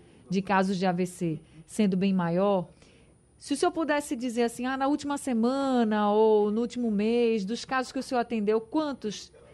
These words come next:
foram de A V C, assim, de diagnóstico de A V C?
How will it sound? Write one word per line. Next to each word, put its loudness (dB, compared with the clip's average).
foram 6
de 2
A 4
V 0
C, -2
assim, 0
de 0
diagnóstico -2
de -2
A 0
V -4
C? -14